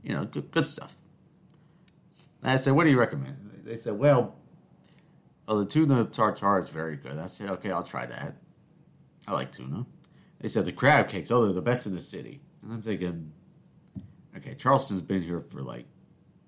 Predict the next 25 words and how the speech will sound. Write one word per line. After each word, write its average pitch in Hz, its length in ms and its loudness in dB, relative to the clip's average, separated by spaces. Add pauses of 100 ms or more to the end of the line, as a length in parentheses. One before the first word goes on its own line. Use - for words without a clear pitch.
(1600)
over, 139 420 0
you 135 120 0
know, 92 80 -2
three 214 240 2
hundred 147 240 4
fifty 127 260 4
years. 90 440 0 (520)
Sixteen 147 480 4
seventy, 104 380 0
they 76 120 -6
established 80 560 -10
Charleston. 78 380 -10
I 135 160 -2
think 147 240 -2
they've 117 200 2
made 120 260 2
some 98 120 -8
better 92 260 0
crab 98 380 -2
cakes 78 500 -6 (360)
in 120 140 -2
the 101 60 0
past, 98 500 0
you 104 80 -4
know, 69 280 -4